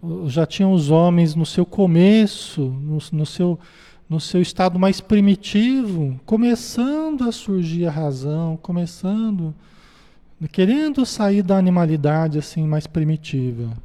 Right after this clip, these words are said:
tá? Aí que vieram os de Capela, né? Quando o, o homem das cavernas, praticamente, né? Aí vieram os de Capela.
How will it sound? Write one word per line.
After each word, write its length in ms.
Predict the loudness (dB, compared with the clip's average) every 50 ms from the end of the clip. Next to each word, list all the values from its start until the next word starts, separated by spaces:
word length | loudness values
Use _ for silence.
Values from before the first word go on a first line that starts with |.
| -12
tá? 240 | -8 -6 -6 -4 0
Aí 160 | 0 0 0
que 160 | 0 -2 -4 -2
vieram 500 | 0 2 2 4 2 2 2 0 0 -2 -4 -12 -20 -20 -20 -20 -20 -20 -20 -18 -10 -4
os 160 | -4 -2 -2
de 100 | -2 -4
Capela, 540 | -2 -4 -4 -2 0 0 2 2 2 0 0
né? 280 | 0 0 0 -2 -4 -4
Quando 480 | -2 0 0 0 2 2 2 2 2 -2 -8 -20 -20 -20 -20 -20 -20 -20 -20 -6
o, 60 | -2 0
o 500 | 2 2 2 0 0 2 2 4 6 6
homem 260 | 6 6 6 4 2
das 220 | 2 0 -2 -2 -4
cavernas, 1000 | -2 -2 -2 0 2 2 2 2 2 2 0 0 0 -2 -2 -4 -6 -8 -10
praticamente, 920 | -12 -8 -8 -8 -8 -8 -10 -10 -8 -6 -4 -4 -2 -2 -4 -4 -6 -6 -4
né? 160 | -4 -4 -4 -6 -12 -20 -20 -20 -20 -20 -20 -20 _ _ _ _ -6
Aí 260 | -2 0 0 0 0
vieram 460 | 0 -2 -2 0 0 0 0 -2 -2
os 100 | -4 -4
de 120 | -4 -8 -8
Capela. 480 | -8 -10 -10 -8 -10 -10 -10 -10 -14